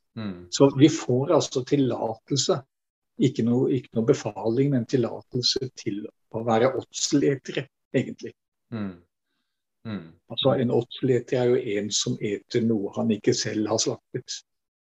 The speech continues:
Speaker 1: Ja, ja. Mm. Og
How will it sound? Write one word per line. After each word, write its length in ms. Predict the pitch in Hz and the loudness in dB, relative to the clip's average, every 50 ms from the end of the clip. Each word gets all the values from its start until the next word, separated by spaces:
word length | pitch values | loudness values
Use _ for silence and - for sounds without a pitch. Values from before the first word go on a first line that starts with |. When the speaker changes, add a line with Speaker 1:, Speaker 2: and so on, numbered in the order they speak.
| _ _ | _ _
Speaker 1:
Ja, 180 | - 135 131 - - _ _ _ _ _ - | -14 -14 -14 -14 -16 _ _ _ _ _ -6
ja. 140 | 113 113 - - _ _ _ _ _ | -6 -6 -6 -8 _ _ _ _ _
Mm. 440 | - 131 113 95 80 73 - 95 101 _ _ _ _ _ _ _ _ _ _ _ _ _ _ _ _ _ _ _ _ _ _ _ _ _ _ _ _ _ _ _ _ _ _ | -12 -10 -10 -10 -10 -12 -18 -20 -20 _ _ _ _ _ _ _ _ _ _ _ _ _ _ _ _ _ _ _ _ _ _ _ _ _ _ _ _ _ _ _ _ _ _
Og 420 | 143 131 135 143 147 151 151 147 | -2 0 2 4 4 2 0 -2